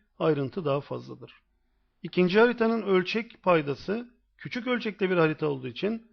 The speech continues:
daha büyüktür. Örneğin birinci harita diyelim ki bir bölü elli bin ölçeğine sahip, ikinci haritada bir bölü yüz bin ölçeğine sahip.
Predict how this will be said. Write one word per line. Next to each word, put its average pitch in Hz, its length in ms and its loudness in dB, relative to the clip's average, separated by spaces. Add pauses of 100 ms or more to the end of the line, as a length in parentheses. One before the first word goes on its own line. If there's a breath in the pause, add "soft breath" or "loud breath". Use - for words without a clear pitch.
(280)
daha 208 280 8
büyüktür. 139 360 -8 (1300)
Örneğin 190 440 6
birinci 175 320 2
harita 139 360 -2
diyelim 131 280 -6
ki 170 200 -8
bir 160 180 -2
bölü 139 180 -6
elli 147 320 -2
bin 139 100 -2
ölçeğine 120 480 -8
sahip, 175 360 -4
ikinci 170 320 -6
haritada 127 420 -10
bir 185 180 -8
bölü 165 160 -8
yüz 175 240 -4
bin 202 100 0
ölçeğine 170 420 0
sahip. 120 280 -12